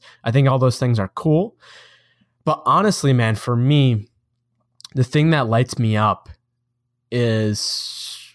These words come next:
one thing, but sort of two things. The first part of it is,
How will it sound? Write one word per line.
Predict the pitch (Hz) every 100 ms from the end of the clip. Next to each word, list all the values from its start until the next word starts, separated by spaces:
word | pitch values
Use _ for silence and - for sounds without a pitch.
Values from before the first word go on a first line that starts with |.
| _ _
one | 139 131 170 175
thing, | 165 160 156
but | 127 117
sort | 135
of | 120
two | - 117
things. | 110 104 80 - - - - _ _ _ -
The | 120 147
first | - 156 170 -
part | - 143 135
of | 120
it | 123
is, | 113 110 104 - -